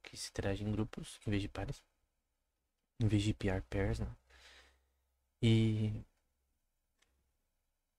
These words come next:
a informação vai se, é, dispersar e nas partículas da esquerda, um pulso magnético rota os qubits, né? Os qubits, eles podem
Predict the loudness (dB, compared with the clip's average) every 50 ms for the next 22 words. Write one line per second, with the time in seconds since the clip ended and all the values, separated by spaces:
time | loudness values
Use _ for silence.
0 | _ _ _ _ _ _ _ _ _ _ _ 0 2 2 2 2 2 4 4 4
1 | 4 4 4 4 4 6 4 4 2 2 2 2 4 4 4 2 2 0 -2 -2
2 | -4 -8 -10 -14 -16 -14 -10 -8 -6 -6 -4 -6 -6 -8 -6 -4 -2 -2 -2 -4
3 | -4 -4 -4 -4 -4 -6 -10 _ _ _ _ _ _ _ _ -4 -2 0 0 0
4 | -2 -2 -4 -6 -6 -6 -6 -6 -4 -4 -2 -2 -4 -4 -6 -10 -8 -2 0 0
5 | 2 2 0 0 -2 -2 -6 _ _ _ _ _ _ _ _ _ _ _ _ _
6 | -4 -2 0 0 0 -2 -2 -4 -2 0 0 0 2 0 0 -2 -2 -4 -4 -2
7 | 0 0 0 0 -2 -4 -10 -10 -10 -10 -10 -6 -2 -2 -2 -2 -2 -2 0 0
8 | 0 0 -2 0 0 0 0 0 -2 -4 -4 -4 -2 -4 -6 -6 -4 -2 -2 -2
9 | -2 -2 -4 -4